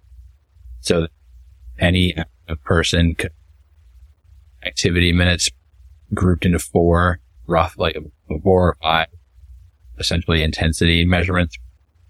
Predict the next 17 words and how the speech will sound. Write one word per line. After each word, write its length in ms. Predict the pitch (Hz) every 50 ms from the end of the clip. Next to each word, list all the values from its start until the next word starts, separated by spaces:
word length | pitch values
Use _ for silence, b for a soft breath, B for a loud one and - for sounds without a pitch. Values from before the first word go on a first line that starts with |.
| _ _ -
One 500 | - 85 85 80 80 78 78 82 80 80
being 400 | 80 82 78 78 78 78 78 78 - - - - _ _ _ - - -
walking 800 | 78 78 80 80 80 78 78 80 - 87 85 80 80 80 80 78 - _ _ _ _
through 200 | - 85 82 78
the 100 | 73 71
hallway, 640 | - - 80 73 76 80 82 82 85 87 87 87 85 - _
five 360 | - 78 - _ - 80 80
being, 480 | - 80 76 78 80 78 78 76 76 - - _ _ - - _ _ _ - 80
"This 200 | 78 78 - - -
isn't 160 | - 82 80
gonna 100 | 80 78
last 300 | 76 78 80 80 - -
much 180 | 87 82 - -
longer," 340 | 87 85 85 87 87 87 90
or, 180 | 160 160 170
like, 200 | 165 - - - - - - - _ _ _ - - -
this, 200 | - - -